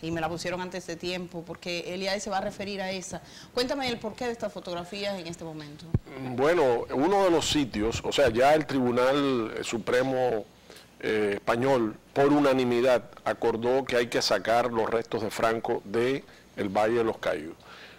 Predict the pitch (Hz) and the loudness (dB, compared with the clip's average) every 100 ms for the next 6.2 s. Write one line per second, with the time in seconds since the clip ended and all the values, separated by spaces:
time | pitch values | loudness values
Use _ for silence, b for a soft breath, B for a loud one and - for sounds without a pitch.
0 | - 110 - 123 139 156 131 135 139 143 | -4 -2 0 2 4 4 4 2 2 2
1 | 135 131 117 120 131 143 117 110 107 113 | 2 2 2 2 4 4 2 2 2 4
2 | 127 123 123 120 135 117 135 B B B | 2 2 2 2 2 2 -2 B B B
3 | B - 123 160 196 165 139 123 139 135 | B -2 4 4 6 4 4 2 0 0
4 | 135 131 - 143 131 117 110 107 98 101 | -2 -2 2 2 2 0 0 -2 -2 -2
5 | 98 127 147 - 120 127 120 123 113 101 | 0 0 0 0 0 0 -2 0 0 0
6 | 87 | -2